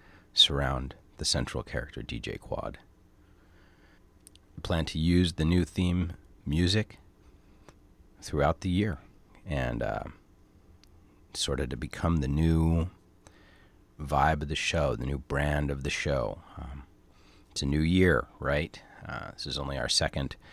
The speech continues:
episode of the new year for you, and, uh, last thing you got from me a couple weeks back was really a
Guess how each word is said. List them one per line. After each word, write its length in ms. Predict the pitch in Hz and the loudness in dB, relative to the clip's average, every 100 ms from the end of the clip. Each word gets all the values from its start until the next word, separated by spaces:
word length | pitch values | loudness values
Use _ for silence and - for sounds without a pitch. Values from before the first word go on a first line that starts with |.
| - - - - - - - | -20 -20 -20 -20 -20 -20 0
episode 580 | 85 - - 92 85 82 | 0 4 6 6 6 4
of 140 | 80 | 2
the 100 | 82 | 2
new 160 | 85 87 | 2 4
year 440 | 85 85 92 92 | 4 4 2 0
for 320 | - - 95 95 | -2 0 2 4
you, 320 | 98 101 104 | 4 4 2
and, 240 | 67 65 | 2 -2
uh, 140 | 65 60 - - - - - - | -4 -8 -12 -20 -20 -20 -20 -6
last 320 | 82 76 71 - | 0 2 2 0
thing 140 | 78 | 2
you 120 | 76 | 2
got 280 | 69 76 - | 2 2 0
from 200 | - 76 | -2 0
me 300 | 82 92 98 | 2 4 2
a 40 | |
couple 340 | - 82 76 71 | 0 -4 -2 -2
weeks 240 | 73 - | -2 -2
back 420 | - 80 87 98 | 2 4 4 2
was 160 | 120 - | -4 -2
really 460 | 78 78 76 73 - | 0 2 0 -2 -2
a 420 | 65 64 62 | -2 -2 -2